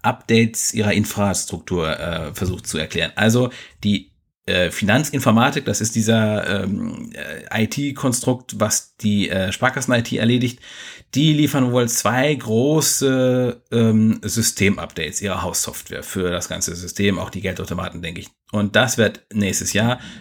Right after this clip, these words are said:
neunzehn Punkt null und neunzehn Punkt eins sein. So heißt es zumindest da. Ich sag das alles auch nur, wie das da steht. Keine Ahnung.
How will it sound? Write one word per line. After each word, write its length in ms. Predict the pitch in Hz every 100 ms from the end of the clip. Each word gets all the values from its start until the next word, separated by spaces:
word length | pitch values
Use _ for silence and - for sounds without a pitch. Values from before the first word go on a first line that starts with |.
| - -
neunzehn 580 | 92 104 110 107 90
Punkt 200 | 80 85
null 200 | 143 175
und 240 | 185 139 110
neunzehn 380 | 113 101 95 101
Punkt 240 | 123 120
eins 300 | 87 87 -
sein. 260 | 78 67 60
So 320 | 82 95 95
heißt 280 | 78 - -
es 200 | - -
zumindest 520 | - 71 67 71 -
da. 200 | 76 -
Ich 160 | - 117
sag 160 | 113 107
das 120 | 85
alles 180 | 90 90
auch 80 |
nur, 120 | 98 90
wie 60 |
das 140 | 87 -
da 80 | 87
steht. 260 | 87 76
Keine 200 | - 98
Ahnung. 240 | 82 78